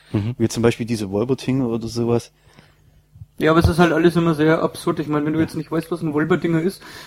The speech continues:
Speaker 3: dann, dann denkst du halt, das ist jetzt wieder irgend so ein Quatsch, den er erfunden hat.
Speaker 1: Mhm.
Speaker 3: Ähm,
Speaker 2: Mhm.
Speaker 3: dass es die wirklich gibt, das musst du jetzt nicht wissen.
Speaker 2: Mhm, mhm.
Speaker 1: Wir-, ja, vor allem, was sie wirklich gibt.
Speaker 2: Ach, schau.
Speaker 3: Ja, in Bayern halt, ne?
Speaker 2: Ja, das ist irgendwie, da bezieht sich da auf so bayerische Fabelwesen da.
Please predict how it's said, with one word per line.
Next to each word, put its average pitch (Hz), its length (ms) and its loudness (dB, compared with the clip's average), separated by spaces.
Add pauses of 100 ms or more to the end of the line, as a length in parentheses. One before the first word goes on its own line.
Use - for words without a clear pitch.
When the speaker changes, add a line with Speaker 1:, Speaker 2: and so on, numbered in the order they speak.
(140)
Speaker 3:
dann, 156 260 0
dann 156 200 0
denkst 160 220 0
du 170 80 6
halt, 160 120 6
das 165 100 -2
ist 160 140 -6
jetzt 160 220 -4
wieder 160 100 0
irgend 165 200 -4
so 170 60 -4
ein 160 60 -2
Quatsch, - 260 -6
den 175 120 0
er 160 80 2
erfunden 156 460 -6
hat. 139 60 0
Speaker 1:
Mhm. 127 280 4 (520)
Speaker 3:
Ähm, - 140 -2
Speaker 2:
Mhm. 143 300 -4
Speaker 3:
dass 156 140 -6
es 160 140 -8
die 160 180 -8
wirklich 190 340 -4
gibt, - 420 -12
das 160 160 -8
musst 180 220 -8
du 165 40 -2
jetzt 156 180 -6
nicht 156 120 -10
wissen. 143 260 -16 (520)
Speaker 2:
Mhm, 113 220 -4 (100)
mhm. 104 140 -2
Speaker 1:
Wir-, 139 140 6
ja, 104 220 4
vor 92 220 -10
allem, 104 160 4
was 107 120 2
sie 117 140 2
wirklich 120 400 0
gibt. 170 220 2
Speaker 2:
Ach, 131 80 2
schau. 151 60 -2
Speaker 3:
Ja, 160 80 4
in 151 100 4
Bayern 156 300 4
halt, 165 160 -2
ne? - 180 -10 (540)
Speaker 2:
Ja, 117 60 -10
das 123 100 -10
ist 113 340 -10
irgendwie, 120 260 -8
da 110 100 -14
bezieht 110 300 -16
sich 127 120 -14
da 117 160 -6
auf 113 80 -14
so 117 180 -10
bayerische 110 640 -8
Fabelwesen 113 720 -6
da. 104 180 -8